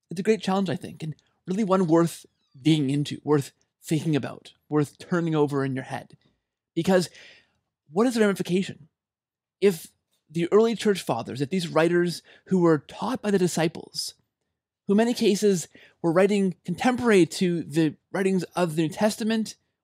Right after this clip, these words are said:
shortly thereafter, who come from the same lineage, the same early Christian church that, that, that wrote the Bible, right?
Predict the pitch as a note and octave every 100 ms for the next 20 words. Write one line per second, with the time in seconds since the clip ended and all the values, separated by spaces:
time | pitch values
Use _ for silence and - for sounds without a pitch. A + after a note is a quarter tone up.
0 | - _ - F3 F3+ E3 D3 E3 G#3 -
1 | G3+ G#3 - _ _ _ _ _ _ _
2 | E3+ G3+ A3+ A#3+ F#3 - G#3 G#3 F#3+ G#3
3 | G3+ G3+ F3 - - _ _ - G#3 G3+
4 | - G3+ G3+ - G#3 - F#3+ - G3+ -
5 | - F3 D3+ - - - E3+ G3+ _ _
6 | _ _ - F3+ - _ D#3+ F#3 A3 -
7 | _ _ _ _ _ - C#3+ D#3+ G3 C#3+
8 | - - _ _ _ _ _ _ _ _
9 | _ _ _ _ _ G3+ A#3